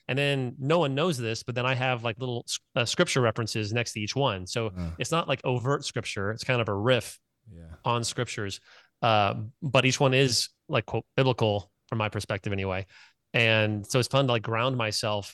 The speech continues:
Speaker 1: in things. And they are, like, these amazing things that if you said about yourself and people didn't know you were quoting the Bible, they would think that you were, like, this arrogant person.
Speaker 2: A hundred
Speaker 1: But it's like
Speaker 2: percent.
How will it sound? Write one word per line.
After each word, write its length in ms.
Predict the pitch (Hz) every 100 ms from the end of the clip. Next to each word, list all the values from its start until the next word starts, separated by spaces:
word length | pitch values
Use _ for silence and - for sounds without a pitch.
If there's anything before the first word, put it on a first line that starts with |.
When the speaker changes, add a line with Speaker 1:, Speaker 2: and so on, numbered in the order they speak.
| -
Speaker 1:
in 120 | 117
things. 420 | 107 107 104 104 -
And 100 | 123
they 40 | 127
are, 240 | 160 151
like, 120 | 113 117
these 140 | 113
amazing 400 | 120 131 143 131 -
things 300 | 165 165 110
that 180 | 107 110 _ _ _ _ -
if 140 | 131
you 80 | 147
said 220 | 135 180
about 180 | 175 160
yourself 540 | 143 - 143 139 131 - _
and 100 | 127
people 120 | 139 135
didn't 140 | 127
know 80 | 127
you 160 | 127
were 80 | 117
quoting 520 | - - 127 120 110 - _ -
the 60 |
Bible, 500 | 113 117 123 110 104 - _ _ _
they 80 | 131
would 100 | 120
think 160 | 147 139
that 60 | 127
you 60 |
were, 60 | 123
like, 80 | 113
this 140 | -
arrogant 340 | 120 127 113 - _ _ -
person. 460 | 131 - 113 98
Speaker 2:
A 60 | 98
hundred 320 | 104 107 104
Speaker 1:
But 100 | 104
it's 100 | 92
like 140 | 117 -
Speaker 2:
percent. 200 | 117